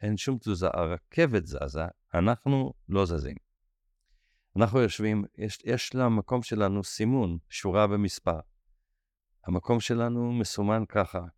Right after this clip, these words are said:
השורה נקראת עכשיו, והמקום נקרא כאן. אנחנו לא זזים מהמקום הזה אף פעם. כל החיים שלנו, אנחנו יושבים בדיוק באותו מקום, שהקואורדינטות שלו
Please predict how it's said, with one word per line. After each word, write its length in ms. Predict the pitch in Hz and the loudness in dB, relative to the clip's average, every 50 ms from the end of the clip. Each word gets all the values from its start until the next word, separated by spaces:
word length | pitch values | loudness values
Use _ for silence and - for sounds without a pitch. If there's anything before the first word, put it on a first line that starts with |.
| _ _ _ _ _ _ _ _ _ _ _ _ _ _ _ _ _ _ _ | _ _ _ _ _ _ _ _ _ _ _ _ _ _ _ _ _ _ _
השורה 400 | - 95 - - 120 117 113 127 | -6 -6 -2 0 2 2 4 4
נקראת 540 | 120 110 101 - - 90 82 82 82 - _ _ _ _ _ _ _ _ | 2 2 0 0 -2 -2 -2 -2 -6 -10 _ _ _ _ _ _ _ _
עכשיו, 460 | - - - - 107 110 113 113 110 107 - _ _ _ _ _ _ _ _ _ _ _ _ _ _ _ _ _ _ _ | -10 -10 -2 0 2 2 2 0 -4 -8 -14 _ _ _ _ _ _ _ _ _ _ _ _ _ _ _ _ _ _ _
והמקום 680 | - 90 90 90 90 87 - - 95 98 92 95 95 - - _ _ _ _ | 2 2 4 4 2 0 0 2 2 4 2 2 0 -4 -10 _ _ _ _
נקרא 480 | 95 92 87 - - 87 85 87 87 85 - _ _ | -4 -4 -4 -2 0 0 0 0 -2 -4 -10 _ _
כאן. 200 | - - 80 69 67 - _ _ _ _ _ _ _ _ _ _ _ _ _ _ _ _ _ _ _ _ _ _ _ _ _ _ _ _ _ _ _ - | -4 -2 -2 -2 -2 -6 _ _ _ _ _ _ _ _ _ _ _ _ _ _ _ _ _ _ _ _ _ _ _ _ _ _ _ _ _ _ _ 0
אנחנו 260 | 85 80 - - 92 | 0 0 2 0 2
לא 180 | 92 98 110 | 2 2 2
זזים 300 | 107 104 113 101 101 107 | 2 0 0 0 0 0
מהמקום 440 | 107 101 95 95 92 - - 101 95 | 0 0 0 -2 -4 -4 -4 -2 -2
הזה 260 | 98 92 82 90 87 | -2 -2 -2 -2 -2
אף 100 | 90 - | -4 -4
פעם. 200 | - - 87 82 80 - | -4 -4 -4 -4 -4 -4
כל 200 | - - 127 131 | 0 2 2 2
החיים 340 | 135 - - 110 101 98 98 | 2 0 0 0 2 2 0
שלנו, 400 | - - - 85 87 87 87 92 - - _ _ _ _ _ _ _ _ _ _ _ | -2 -4 -4 -4 -4 -4 -4 -8 -10 -14 _ _ _ _ _ _ _ _ _ _ _
אנחנו 180 | - - - 101 | -14 -4 0 0
יושבים 380 | 95 80 - 101 110 117 110 92 | 0 0 0 0 2 2 2 2
בדיוק 540 | 101 87 82 76 - 113 123 123 - - - | 0 -2 -4 -2 0 0 0 0 -2 -4 -2
באותו 320 | 98 98 92 - - 110 107 | 0 0 0 2 2 2 2
מקום, 480 | 107 104 - - 87 87 85 82 87 82 - _ _ _ _ _ _ _ _ | 2 0 -2 -4 -4 -4 -4 -4 -6 -8 -14 _ _ _ _ _ _ _ _
שהקואורדינטות 960 | - - 90 85 - - 98 95 92 85 90 98 101 113 117 - 113 92 - | -6 -4 -4 -4 0 0 2 2 2 2 2 2 2 2 0 -2 -4 -4 -4
שלו 360 | - - 92 87 85 85 87 | -4 -6 -4 -4 -4 -4 -6